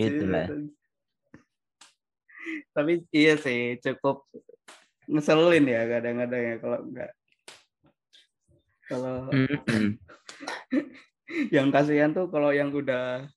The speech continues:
Speaker 2: apa, far misalkan ke Surabaya gitu kan, fans
Speaker 1: Mm.
Speaker 2: Surabaya apa fans
Speaker 1: Iya.
Speaker 2: Semarang, osinya nggak
Speaker 1: Ah.
Speaker 2: ada semua.
Speaker 1: Heeh.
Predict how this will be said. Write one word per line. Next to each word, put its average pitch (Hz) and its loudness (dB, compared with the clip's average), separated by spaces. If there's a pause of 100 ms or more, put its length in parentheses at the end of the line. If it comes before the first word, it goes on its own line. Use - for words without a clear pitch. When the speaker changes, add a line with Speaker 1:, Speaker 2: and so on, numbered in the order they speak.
(140)
Speaker 2:
apa, 170 -12 (460)
far 143 -2
misalkan 131 -6
ke - -14
Surabaya 123 -6
gitu 117 -8
kan, 127 -4
fans 120 -6
Speaker 1:
Mm. 117 -10
Speaker 2:
Surabaya 120 0
apa 131 0
fans 120 0
Speaker 1:
Iya. 98 -2
Speaker 2:
Semarang, 131 2 (360)
osinya 147 6
nggak 131 6
Speaker 1:
Ah. 131 4
Speaker 2:
ada 135 4
semua. 180 0 (640)
Speaker 1:
Heeh. 120 0